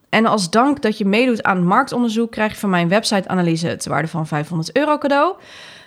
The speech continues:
De websiteanalyse is dit jaar in prijs verhoogd. Dus mocht jij eerder hebben geluisterd en zeggen van, "Ja, maar hij was eerst zo, hij was eerst tweehonderdvijftig euro, nu naar vijfhonderd euro." Klopt. Ehm, er zit ontzettend veel waarde in. Ik krijg ook enorme fijne reviews over die, eh, websiteanalyse. Dus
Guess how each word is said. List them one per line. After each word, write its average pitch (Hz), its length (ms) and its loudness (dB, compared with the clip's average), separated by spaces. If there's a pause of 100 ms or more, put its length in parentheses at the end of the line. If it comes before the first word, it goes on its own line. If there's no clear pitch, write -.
(140)
De 202 100 -2
websiteanalyse 220 720 4
is 190 180 0
dit 214 200 0
jaar 190 240 4
in 180 140 -2
prijs 196 280 0
verhoogd. 175 480 2
Dus 202 120 -6
mocht 202 220 -2
jij 170 160 2
eerder 208 260 2
hebben 180 180 -2
geluisterd 180 340 -2
en 170 60 0
zeggen 175 180 -4
van, 180 80 -2
"Ja, 190 100 2
maar 156 120 0
hij 160 80 2
was 180 140 2
eerst 180 340 -2
zo, 180 400 2
hij 165 180 0
was 175 160 0
eerst 185 160 -2
tweehonderdvijftig 180 640 0
euro, 170 180 0
nu 175 140 2
naar 160 120 -2
vijfhonderd 240 480 0
euro." 240 280 0 (120)
Klopt. 359 400 0 (500)
Ehm, 208 380 2 (280)
er 202 140 2
zit 302 240 0 (100)
ontzettend 330 480 0
veel 233 160 4
waarde 240 300 4
in. 240 220 4
Ik 214 160 -6
krijg 262 340 0
ook 202 180 -2
enorme 254 760 4
fijne 202 340 0
reviews 254 520 0
over 220 280 -2
die, 208 280 0
eh, 185 320 0
websiteanalyse. 175 840 0
Dus 175 220 0